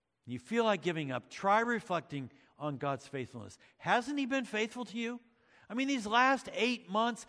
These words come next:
have been murder for all of us, but hasn't he been faithful to you in the midst of it? I know,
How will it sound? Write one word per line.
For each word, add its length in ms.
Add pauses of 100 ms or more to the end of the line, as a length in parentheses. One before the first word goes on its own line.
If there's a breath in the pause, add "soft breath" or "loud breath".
(140 loud breath)
have 140
been 140
murder 360
for 200
all 240
of 80
us, 140 (160 loud breath)
but 140
hasn't 400
he 80
been 160
faithful 420
to 100
you 300 (260 soft breath)
in 120
the 40
midst 300
of 140
it? 180 (1400)
I 100
know, 200